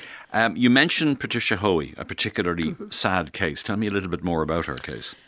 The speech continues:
Speaker 2: Well, she's a very interesting woman. Um, uh, there's actually a Kerry connection because, uh, you know, with these great women,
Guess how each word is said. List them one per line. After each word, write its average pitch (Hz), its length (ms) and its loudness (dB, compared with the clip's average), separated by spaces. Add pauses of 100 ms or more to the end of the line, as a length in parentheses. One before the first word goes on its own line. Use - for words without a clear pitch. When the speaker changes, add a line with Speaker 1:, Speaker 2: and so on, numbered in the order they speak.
(420)
Speaker 2:
Well, 320 100 0
she's 339 180 4
a 330 40 0
very 285 220 6
interesting 208 480 2
woman. 185 380 2
Um, 170 380 0
uh, 170 240 -4
there's 175 260 2
actually - 380 0
a 156 40 0
Kerry 170 300 0
connection 202 600 0
because, 185 460 0
uh, 170 300 -2
you 180 140 -2
know, 170 120 0
with 165 140 -4
these 175 220 0
great 165 280 0
women, 185 280 -2